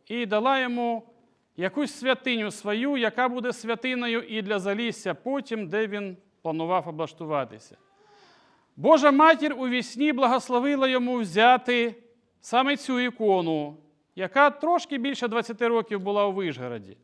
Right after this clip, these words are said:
Були інші ікони в Києві, чудотворні, великі, теж з Царгорода приїхавши. Але саме цю ікону благословила Божа Матір взяти Андрія Боголюбському з собою. Він її взяв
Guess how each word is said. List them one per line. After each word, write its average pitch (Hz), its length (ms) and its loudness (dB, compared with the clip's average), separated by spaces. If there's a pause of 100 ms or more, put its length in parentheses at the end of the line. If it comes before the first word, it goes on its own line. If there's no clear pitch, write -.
(540)
Були 330 280 2
інші 294 460 2
ікони 190 340 -2
в 160 80 -8
Києві, 151 440 -4
чудотворні, 202 800 2
великі, 165 720 -4 (340)
теж 311 240 8
з - 100 -16
Царгорода 240 520 4
приїхавши. 208 840 -6 (420)
Але 247 560 4
саме 302 360 4
цю 285 200 -2
ікону 175 480 0
благословила 226 600 0
Божа 208 320 -2
Матір 233 420 -2
взяти 185 440 -4
Андрія 175 340 -6
Боголюбському 165 600 -8
з - 80 -20
собою. 147 520 -10 (960)
Він 277 280 4
її 311 160 4
взяв 247 480 2